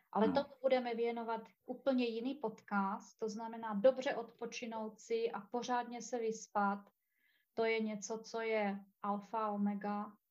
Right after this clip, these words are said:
Speaker 1: eh, toho
Speaker 2: No.
Speaker 1: se nepřetížit, ale tomu budeme věnovat celý jeden podcast. A ještě tam patří samozřejmě správné jídlo a pití a tomu budeme taky věnovat podcast.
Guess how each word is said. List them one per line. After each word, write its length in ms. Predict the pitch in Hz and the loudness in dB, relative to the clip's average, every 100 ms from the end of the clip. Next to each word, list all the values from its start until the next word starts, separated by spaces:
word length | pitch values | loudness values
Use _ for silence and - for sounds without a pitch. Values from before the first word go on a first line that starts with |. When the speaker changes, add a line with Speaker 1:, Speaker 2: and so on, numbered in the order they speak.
| _ _ 208 | _ _ -6
Speaker 1:
eh, 360 | 208 202 202 | -4 -4 -6
toho 380 | 208 196 196 202 202 | -6 -4 -4 -4 -4
Speaker 2:
No. 80 | |
Speaker 1:
se 140 | - - | -6 -10
nepřetížit, 800 | 220 202 - 220 - 214 196 226 - | -16 -12 -10 -10 -6 -6 -4 -6 -4
ale 180 | 214 214 | -4 0
tomu 260 | 247 247 | 0 0
budeme 320 | 214 226 226 | 0 -2 -4
věnovat 500 | 208 214 220 220 208 | -4 -4 -4 -4 -6
celý 260 | - 220 220 | -8 -6 -4
jeden 300 | 220 247 247 | -2 -4 -4
podcast. 680 | 190 185 - 208 208 247 - _ _ _ - - | -8 -14 -8 -4 -4 -6 -14 _ _ _ -20 -8
A 100 | - | 0
ještě 320 | 208 208 - | 2 2 -2
tam 260 | 262 240 208 | -2 -2 -2
patří 720 | 220 214 - 247 240 233 233 - _ _ _ | -4 -6 -10 -8 -6 -6 -8 -16 _ _ _
samozřejmě 680 | - 220 220 208 226 226 233 | -2 0 2 0 -2 -4 -6
správné 580 | - 214 208 208 226 | -4 0 0 0 -4
jídlo 380 | 220 202 202 214 | -2 -2 -2 -4
a 60 | 214 | -6
pití 600 | - 202 196 - 208 202 | -8 -12 -12 -8 -6 -6
a 60 | |
tomu 260 | 202 214 214 | -6 -6 -4
budeme 320 | 208 208 208 | -4 -2 -4
taky 320 | 202 202 233 | -4 -8 -4
věnovat 440 | 214 190 185 180 180 - | -4 -2 -2 -4 -6 -10
podcast. 760 | 180 180 - - - 190 _ | -14 -14 -18 -18 -18 -20 _